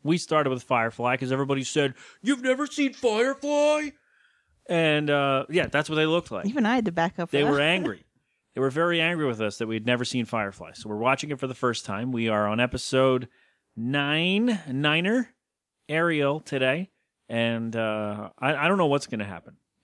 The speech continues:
Speaker 1: I have no idea. We kinda had two episodes in a row that were sandbox episodes. Like, one was on the ship, one was in that town. And so we haven't really gotten the big story in a couple of weeks here.
Speaker 2: Hmm.
Speaker 1: So do you think we're gonna get that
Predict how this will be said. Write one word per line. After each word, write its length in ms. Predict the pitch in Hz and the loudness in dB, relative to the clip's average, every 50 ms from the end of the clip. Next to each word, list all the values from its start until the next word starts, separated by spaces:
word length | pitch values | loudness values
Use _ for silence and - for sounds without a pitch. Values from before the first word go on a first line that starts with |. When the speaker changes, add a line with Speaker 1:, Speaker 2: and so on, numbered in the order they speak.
| _ - | _ -4
Speaker 1:
I 60 | 131 | -4
have 140 | 139 131 143 | -4 0 2
no 180 | 160 160 160 | 4 4 6
idea. 380 | 147 127 104 104 95 71 - - _ _ _ _ _ _ _ _ _ _ _ | 4 4 2 -2 -6 -8 -10 -16 _ _ _ _ _ _ _ _ _ _ _
We 80 | - | -8
kinda 240 | 143 - 175 202 208 | -4 0 2 4 4
had 140 | 208 196 - | 4 2 2
two 140 | - 185 185 | 2 2 2
episodes 360 | 180 180 170 - 185 170 165 | 2 2 2 2 2 4 4
in 80 | 170 160 | 2 2
a 40 | 135 | 4
row 320 | 135 139 147 147 143 143 | 4 4 6 6 6 4
that 160 | 139 127 92 | 2 2 0
were 380 | 120 131 123 123 120 117 117 - _ _ _ _ _ _ _ _ _ _ _ - | 2 2 4 4 4 2 0 -2 _ _ _ _ _ _ _ _ _ _ _ -16
sandbox 760 | - - 143 139 139 147 156 143 147 147 151 151 - - | -6 0 2 2 4 2 2 2 2 2 2 2 0 -2
episodes. 540 | 156 156 156 156 147 - 170 165 165 165 151 | -4 -2 -2 -2 -2 0 2 4 4 2 2
Like, 160 | 131 113 104 | 0 -2 0
one 240 | 117 120 127 131 131 123 | 0 2 2 2 2 2
was 120 | 120 117 | 0 0
on 100 | 117 110 | 0 -2
the 80 | 104 107 | -2 -4
ship, 340 | - - 175 180 175 - - | -2 0 2 0 0 0 -2
one 160 | 120 127 127 | -4 -2 0
was 140 | 123 120 113 | 0 0 0
in 120 | 117 113 107 | -2 -2 -2
that 180 | 101 95 - | -2 -4 -6
town. 520 | - - 147 143 143 143 139 143 143 131 - _ _ _ _ _ _ _ _ - | -4 -2 0 2 2 2 2 0 -2 -4 -6 _ _ _ _ _ _ _ _ -8
And 160 | 123 123 117 | -6 -6 -4
so 140 | - - 139 | -2 -2 -2
we 120 | 131 135 135 | 0 0 0
haven't 240 | 147 156 151 151 | 0 0 0 0
really 200 | 139 139 131 127 120 | 0 0 0 0 0
gotten 400 | 131 135 131 120 104 120 113 110 | 0 0 0 0 -2 -4 -4 -4
the 80 | 107 101 | -4 -4
big 220 | - 123 120 107 | -2 -4 -4 -4
story 580 | - - - 156 147 139 123 113 107 104 101 - _ _ _ _ _ _ _ _ _ _ _ _ _ _ _ _ _ _ - | -6 -4 0 2 2 4 4 2 0 -2 -6 -10 _ _ _ _ _ _ _ _ _ _ _ _ _ _ _ _ _ _ -4
in 100 | 123 120 | -4 -2
a 40 | |
couple 300 | - - 135 123 - 117 | 0 0 0 0 0 0
of 60 | 117 123 | 2 2
weeks 360 | 151 160 - - - - - | 2 0 0 -2 -10 -14 -10
here. 280 | - 101 85 73 - _ _ _ _ _ _ _ _ _ - | -8 -8 -8 -10 -12 _ _ _ _ _ _ _ _ _ -8
Speaker 2:
Hmm. 100 | - 240 | -4 -2
Speaker 1:
So 140 | 113 120 120 | 0 2 2
do 80 | 123 | 2
you 80 | 127 127 | 2 2
think 240 | 123 - 160 160 151 | 2 0 -2 -2 0
we're 80 | 151 143 | -2 -2
gonna 160 | 147 143 131 | -2 -2 -2
get 260 | 113 131 135 135 - | 0 0 0 0 0
that 320 | - 110 104 101 90 - | 0 0 0 0 -2 -6